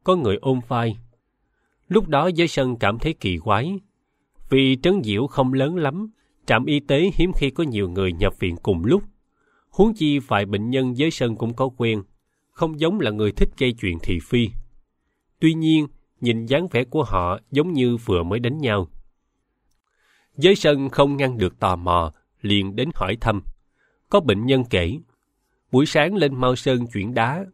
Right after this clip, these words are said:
khi đi ngang qua đình ngắm mưa, ngôi đình đột nhiên sập xuống. Chúng tôi đều bị đá rơi xuống trúng người bị thương.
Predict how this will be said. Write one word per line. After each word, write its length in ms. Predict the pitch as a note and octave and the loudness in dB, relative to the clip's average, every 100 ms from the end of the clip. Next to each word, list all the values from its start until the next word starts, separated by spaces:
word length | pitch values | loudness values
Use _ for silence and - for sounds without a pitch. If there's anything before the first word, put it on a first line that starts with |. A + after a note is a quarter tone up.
| _ _ | _ _
khi 160 | - D#3+ | -6 -2
đi 180 | C#3+ | -2
ngang 280 | C3+ C3+ B2+ | 0 -2 -2
qua 140 | A#2+ B2 | -2 -2
đình 240 | G#2+ F2 | -2 -2
ngắm 220 | A2 - | -2 0
mưa, 220 | B2 A#2+ A#2 - _ _ - | 2 2 0 -8 _ _ -2
ngôi 120 | E3 | 0
đình 280 | A#2+ G#2+ G2+ | 0 0 0
đột 220 | G#2 - | 0 0
nhiên 160 | B2+ | -2
sập 260 | A#2 - - | 0 -4 -2
xuống. 340 | - B2 F3+ G3 _ _ _ _ | -2 -2 -2 -10 _ _ _ _
Chúng 180 | F#3+ G3+ | -2 0
tôi 240 | C#3+ C#3 | 2 2
đều 160 | A#2+ G2 | 2 0
bị 240 | F#2+ G2 | 0 -4
đá 260 | - B2 D#3 | -4 -4 -2
rơi 160 | C#3+ A#2+ | -2 -2
xuống 360 | A#2 C3 E3 F#3+ | 0 -2 -2 -2
trúng 220 | D3+ E3+ | -2 -2
người 180 | A#2+ F2 | -2 -2
bị 200 | F2 F2+ | -2 -4
thương. 300 | F#2+ B2 A#2+ | 0 0 0